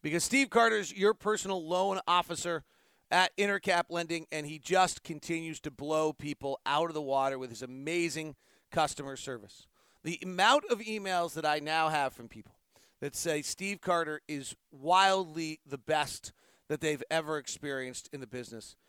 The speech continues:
it's super cool, um, to see. Uh, and you can give Steve a call. He is, um,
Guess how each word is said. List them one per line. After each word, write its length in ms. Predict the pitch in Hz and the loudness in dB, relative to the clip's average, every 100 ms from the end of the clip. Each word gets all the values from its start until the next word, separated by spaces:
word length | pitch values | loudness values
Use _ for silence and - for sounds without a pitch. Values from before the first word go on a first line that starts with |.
| _ _ | _ _
it's 160 | - - | -8 -4
super 460 | - - - 180 | 2 2 4 0
cool, 300 | - 156 101 _ _ _ _ _ | -2 -4 -6 _ _ _ _ _
um, 520 | 156 156 147 139 131 - _ _ _ _ _ _ _ - - | 2 4 6 4 0 -16 _ _ _ _ _ _ _ -20 -6
to 120 | 165 | -4
see. 320 | - 151 92 _ _ _ _ | -2 -4 -6 _ _ _ _
Uh, 480 | - 143 135 131 127 - _ | -2 2 4 4 2 0 _
and 320 | 156 151 151 - _ _ _ - | -2 0 -2 -6 _ _ _ -8
you 160 | 202 | -6
can 120 | 214 | -4
give 180 | 180 190 | -2 0
Steve 260 | - 202 180 | 0 -4 -6
a 40 | |
call. 320 | - 175 170 | 2 4 6
He 260 | 170 196 175 | 4 -6 -2
is, 400 | 175 175 - - _ _ _ _ _ _ _ _ _ _ _ _ _ _ _ _ _ _ _ _ _ _ _ | 0 0 -2 -8 _ _ _ _ _ _ _ _ _ _ _ _ _ _ _ _ _ _ _ _ _ _ _
um, 480 | 143 139 123 104 90 | -6 -4 -4 -6 -12